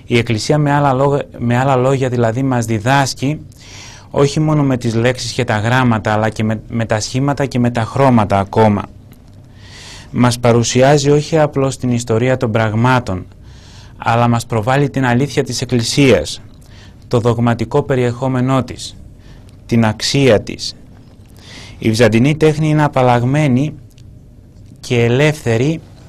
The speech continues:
από τ-, από κάθε τι συν-, συναισθηματικό και αισθησιακό. Προσπαθεί να μας, να μας παρουσιάσει όχι μια πιστή αντιγραφή των φυσικών πραγμάτων και φαινομένων,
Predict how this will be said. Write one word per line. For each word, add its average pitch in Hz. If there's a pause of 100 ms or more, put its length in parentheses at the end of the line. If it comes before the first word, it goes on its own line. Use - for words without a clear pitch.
(1400)
από 123
τ-, - (100)
από 120
κάθε 156
τι 147
συν-, 139 (260)
συναισθηματικό 123
και 151
αισθησιακό. 131 (920)
Προσπαθεί 131 (760)
να 120
μας, 117 (160)
να 120
μας 120
παρουσιάσει 135
όχι 151
μια 170
πιστή 139
αντιγραφή 117
των 117
φυσικών 120
πραγμάτων 113
και 110
φαινομένων, 110